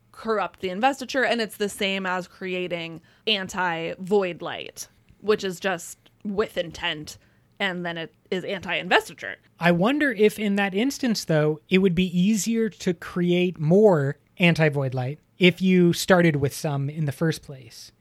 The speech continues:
Speaker 2: Maybe to go from
Speaker 1: Mm.
Speaker 2: zero and do a, you know, one hundred percent
Speaker 1: Yeah.
Speaker 2: transfer over,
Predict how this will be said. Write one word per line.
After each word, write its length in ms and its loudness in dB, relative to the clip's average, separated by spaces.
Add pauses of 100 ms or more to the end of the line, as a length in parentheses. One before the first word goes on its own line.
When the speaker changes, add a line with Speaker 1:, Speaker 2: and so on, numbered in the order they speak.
(120)
Speaker 2:
Maybe 400 2
to 120 -2
go 280 4
from 220 0
Speaker 1:
Mm. 40 2
Speaker 2:
zero 560 4 (240)
and 140 2
do 140 4
a, 120 2 (220)
you 80 -2
know, 120 0
one 200 0
hundred 240 0
percent 280 2
Speaker 1:
Yeah. 60 -2
Speaker 2:
transfer 480 0
over, 440 -2